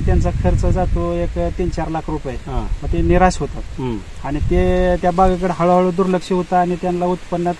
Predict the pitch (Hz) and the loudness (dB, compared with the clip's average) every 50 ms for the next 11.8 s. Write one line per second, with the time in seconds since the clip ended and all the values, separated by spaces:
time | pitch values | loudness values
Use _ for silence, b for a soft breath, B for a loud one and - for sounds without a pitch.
0 | - 180 180 170 180 185 190 175 170 175 175 180 180 180 175 - 185 180 170 - | -2 -2 -2 0 0 0 0 0 0 0 -2 0 -2 -2 -2 -2 -4 -4 -4 -4
1 | 180 165 - 180 156 170 170 165 151 143 135 - - 170 160 165 156 - 170 165 | -6 -4 -2 -2 0 0 -2 -4 -4 -4 -4 -4 -4 -4 -4 -4 -4 -4 -4 -4
2 | 170 160 156 185 175 165 165 151 - - 160 151 135 131 135 117 - - - - | -4 -2 -2 0 0 -2 -4 -4 -6 -6 -4 -4 -4 -6 -8 -8 -8 -12 -12 -8
3 | - 143 127 107 - - - - 127 123 117 156 - - 185 175 175 180 180 190 | -8 -6 -6 -8 -10 -10 -12 -12 -10 -6 -8 -6 -4 -2 -2 0 0 0 0 0
4 | 190 196 185 180 190 196 196 190 - 190 180 196 185 185 196 170 160 165 165 170 | 0 0 2 2 2 2 2 0 -2 -2 -2 -2 0 2 2 2 2 0 0 -2
5 | 170 - - 185 175 165 151 156 - 170 156 156 165 156 - 156 165 151 - 151 | -2 -2 0 0 0 0 -2 -4 -6 -6 -6 -6 -8 -6 -4 -6 -6 -4 -4 -4
6 | 147 151 147 151 151 151 151 - - - - - - 127 117 95 - - 143 143 | -4 -2 -2 -2 -2 -2 -6 -8 -12 -16 -16 -12 -10 -10 -10 -10 -10 -8 -6 -4
7 | 147 151 156 160 160 160 156 151 - - 165 160 - 170 160 156 156 151 151 - | -2 -2 -2 -2 -2 -2 -2 -2 -4 -6 -6 -4 -2 -2 -2 0 -2 -4 -6 -6
8 | - 151 - - 147 147 139 139 139 139 139 139 135 123 - - - - - 151 | -8 -8 -6 -4 -6 -4 -4 -2 -2 -2 -2 -4 -6 -10 -12 -14 -10 -2 4 4
9 | 180 180 135 156 160 175 190 196 185 190 196 180 202 196 180 196 190 190 185 180 | 6 6 6 6 8 8 8 6 4 2 2 2 2 0 2 2 2 2 0 0
10 | 185 170 180 160 180 175 175 170 165 160 165 160 143 123 175 180 120 196 180 180 | 0 -2 -2 -2 -2 -2 -2 0 0 0 0 0 -2 -2 -2 -2 -2 -2 -2 -2
11 | 180 175 156 180 165 165 165 165 165 165 170 165 151 151 151 | -2 -4 -4 -4 -6 -6 -6 -4 -4 -4 -6 -6 -6 -6 -8